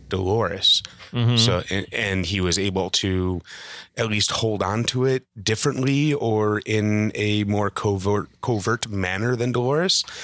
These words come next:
Speaker 1: So I think he's been wake, woke, woken longer than anyone and more continuously than anyone.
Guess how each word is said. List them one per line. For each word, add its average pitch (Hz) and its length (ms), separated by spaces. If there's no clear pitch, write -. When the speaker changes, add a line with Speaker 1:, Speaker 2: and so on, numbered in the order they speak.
Speaker 1:
So - 160
I 98 60
think 120 180
he's 110 220
been 95 460
wake, 98 380
woke, 104 640
woken 110 500
longer 110 580
than 107 600
anyone 107 500
and 95 360
more 98 200
continuously 95 800
than 101 200
anyone. 107 440